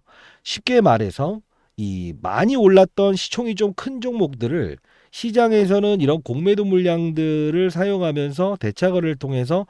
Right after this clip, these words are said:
주가를 빠지게끔도 하고 다시 상환하면서 올리기도 하고 삼월 삼십 일까지 이들이 장난치고 있구나.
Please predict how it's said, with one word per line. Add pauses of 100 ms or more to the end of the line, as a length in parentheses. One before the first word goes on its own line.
(280)
주가를
빠지게끔도
하고 (240)
다시
상환하면서
올리기도
하고 (280)
삼월
삼십
일까지
이들이
장난치고
있구나.